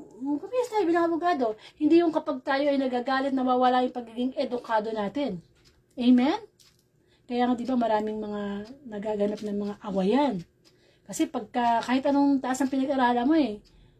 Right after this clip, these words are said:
sa totoo lang, mas mahalaga pa rin yung ugali ng tao eh. Mataas nga pinag-aralan mo,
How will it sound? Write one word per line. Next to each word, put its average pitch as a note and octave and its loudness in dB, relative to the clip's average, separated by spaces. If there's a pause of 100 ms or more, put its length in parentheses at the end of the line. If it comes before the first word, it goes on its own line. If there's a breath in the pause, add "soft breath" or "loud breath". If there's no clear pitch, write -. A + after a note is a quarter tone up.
(160)
sa C#4 -8
totoo D4 2
lang, D4 4 (1200 soft breath)
mas C4 -4
mahalaga C#4 4
pa C4+ -2
rin D4 2
yung C4+ -4
ugali A3+ 2
ng A#3 -8
tao A3+ -2
eh. G#3 0
Mataas A#3 -12
nga A#3 -8
pinag-aralan A#3 -6
mo, C4 -2